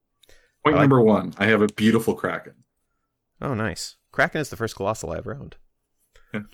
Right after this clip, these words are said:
Speaker 2: Um, so I like where it's at point-wise. Thirty-two is excellent. Um, I think it should go from arm nineteen to arm twenty base. Um, I know that's not very Crixy,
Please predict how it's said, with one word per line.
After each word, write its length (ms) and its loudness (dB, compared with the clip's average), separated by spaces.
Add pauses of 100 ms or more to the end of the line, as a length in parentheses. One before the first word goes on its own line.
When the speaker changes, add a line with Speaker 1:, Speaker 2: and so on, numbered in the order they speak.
(460)
Speaker 2:
Um, 320 2
so 120 0
I 40 6
like 180 4
where 80 0
it's 100 -4
at 140 2
point-wise. 420 -2
Thirty-two 280 -2
is 100 -4
excellent. 380 -6 (360)
Um, 520 0 (120)
I 140 0
think 240 -6
it 100 -4
should 120 -10
go 120 0
from 180 -6
arm 140 -6
nineteen 300 -6
to 60 -4
arm 100 -8
twenty 240 -6
base. 400 -2 (920)
Um, 520 -2 (240)
I 100 -4
know 140 0
that's 140 -4
not 160 -2
very 160 -4
Crixy, 500 -4